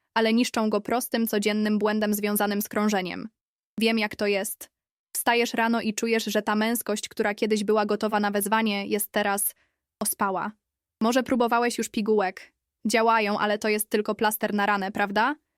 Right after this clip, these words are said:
Chcesz być gotowy, kiedy ty chcesz, nie kiedy pozwala ci na to chemia?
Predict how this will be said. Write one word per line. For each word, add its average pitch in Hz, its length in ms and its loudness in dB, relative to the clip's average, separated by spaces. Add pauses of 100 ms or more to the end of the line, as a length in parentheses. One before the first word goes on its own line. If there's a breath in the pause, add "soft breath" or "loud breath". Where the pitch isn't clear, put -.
(280)
Chcesz 233 220 0
być 220 160 0
gotowy, 220 380 0
kiedy 208 260 0
ty 226 140 0
chcesz, - 480 -2 (340)
nie 233 140 2
kiedy 226 240 0
pozwala 202 420 0
ci 220 120 -4
na 202 120 0
to 202 100 -4
chemia? 214 360 -2